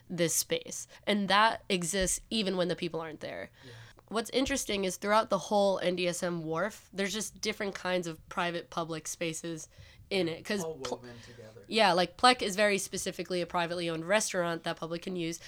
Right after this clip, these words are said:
Speaker 1: but then there's also aspects where people can just run around and do whatever. And the last place that I wanna talk about that's in it is just this giant, I'm not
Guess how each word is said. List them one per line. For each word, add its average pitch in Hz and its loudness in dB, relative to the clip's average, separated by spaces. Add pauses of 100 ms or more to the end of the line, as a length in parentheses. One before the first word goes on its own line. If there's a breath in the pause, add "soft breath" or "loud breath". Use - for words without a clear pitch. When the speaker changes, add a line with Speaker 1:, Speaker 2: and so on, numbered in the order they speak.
(180 loud breath)
Speaker 1:
but 214 -2
then 226 4
there's 214 0
also 202 0
aspects 185 -2
where 180 -4
people 185 -10
can 190 -4
just 170 -6
run 175 0
around 170 0
and 165 -4
do 165 -4
whatever. 190 2 (220 loud breath)
And 202 0
the 214 2
last 226 8
place 240 0
that 196 -2 (180)
I 190 -2
wanna 190 2
talk 185 -4
about 180 -2
that's 175 -6
in 202 -2
it 180 0 (360 loud breath)
is 180 0
just 185 -4
this - -6
giant, 196 0 (180)
I'm 214 -10
not 220 -8